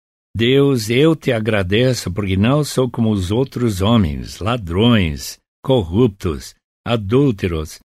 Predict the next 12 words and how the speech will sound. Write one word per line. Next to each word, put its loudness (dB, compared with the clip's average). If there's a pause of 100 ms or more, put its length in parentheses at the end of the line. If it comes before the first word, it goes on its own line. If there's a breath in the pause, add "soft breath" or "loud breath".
nem 2
mesmo 2
como 0
este 0
publicano." 0
Versículo -2
onze. 0 (580)
Claramente 2
é 0
uma 2
oração 0
completa 0